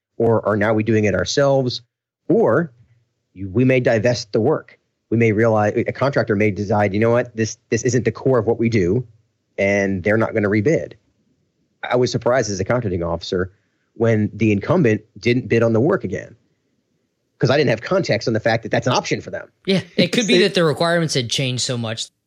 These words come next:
Speaker 2: that it wasn't what they did, you know, their core business anymore. Or it could be that their core business changed and this became an also ran and something that they don't have the resources or don't feel the need to apply the resources to. It's also important to remember that there's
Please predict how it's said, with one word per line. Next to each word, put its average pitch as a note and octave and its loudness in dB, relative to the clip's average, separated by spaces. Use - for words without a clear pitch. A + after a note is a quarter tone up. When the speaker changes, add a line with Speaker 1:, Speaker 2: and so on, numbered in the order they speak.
Speaker 2:
that C3+ 0
it - -4
wasn't C3+ -2
what D3 -2
they B2 0
did, C3 0
you D3+ -2
know, B2+ 0
their B2+ 0
core D3+ -2
business C#3 -2
anymore. A2 -2
Or G3 0
it F3+ -4
could F3+ 0
be G3+ 2
that E3 0
their D#3 2
core E3+ -2
business D3 -2
changed C#3+ -2
and C3 -8
this - -6
became D3 -4
an C3 -4
also D3 -4
ran G#2 -4
and A2 -6
something C3 -6
that A#2 -10
they A#2 -2
don't A#2+ -4
have A#2+ -4
the G#2+ -4
resources G#2+ -8
or A#2 -4
don't B2 -4
feel D#3 -2
the A#2+ -4
need A2 -6
to A2+ -4
apply G#2+ -8
the G2 -10
resources A2 -8
to. - -14
It's - -4
also A#3 0
important F3 0
to C#3 0
remember B2+ -2
that G#2 -4
there's A2 -6